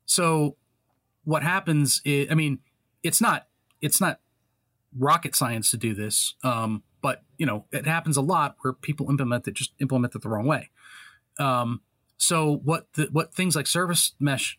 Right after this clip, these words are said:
can give you, um, is a mechanism by which you can get that, that encryption, that, that M T L S,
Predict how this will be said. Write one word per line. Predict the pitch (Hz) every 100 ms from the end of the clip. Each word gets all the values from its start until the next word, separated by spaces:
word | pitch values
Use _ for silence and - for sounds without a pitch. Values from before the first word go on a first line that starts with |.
| -
can | - 143
give | 135 175 135
you, | 127 123 120 117 _ _ -
um, | 131 123 117 113 -
is | 143 139 131 - 143
a | 131 127 - - -
mechanism | 139 156 - 143 123 131 123
by | 107
which | 120 127 131 - 131
you | 135
can | 143 120
get | 135 151 -
that, | 165 104 _ _ _ _ _ _ _ _ -
that | 143 143 -
encryption, | 147 - 160 - 139 127 131
that, | 131 143 - -
that | 139 -
M | 139
T | - 127
L | 123
S, | 151 - -